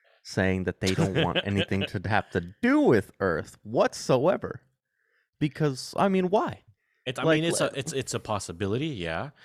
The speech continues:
Speaker 2: Yes, it is a possibility. But then again, you're talking about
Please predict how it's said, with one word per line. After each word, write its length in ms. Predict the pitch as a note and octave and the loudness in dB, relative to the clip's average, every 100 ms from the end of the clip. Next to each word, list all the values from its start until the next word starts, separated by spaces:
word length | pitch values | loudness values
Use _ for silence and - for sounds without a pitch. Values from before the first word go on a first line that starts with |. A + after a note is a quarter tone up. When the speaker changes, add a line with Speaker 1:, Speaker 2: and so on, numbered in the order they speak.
| - - _ - | -20 -20 _ -14
Speaker 2:
Yes, 420 | F2+ F2+ G2+ - - | -8 -6 -8 -12 -12
it 100 | F2 | -12
is 160 | E2 | -12
a 60 | E2 | -14
possibility. 880 | - F2+ E2+ E2+ F#2 G2+ F2 D#2+ D2+ - - - | -10 -8 -8 -8 -6 -4 -6 -10 -14 -20 -20 -12
But 120 | G#2+ | -8
then 120 | A2 | -6
again, 260 | G2 F#2+ G2+ | -6 -4 -4
you're 80 | F#2 | -4
talking 180 | G#2 G2+ | -4 -2
about 240 | F2 E2+ | -2 -2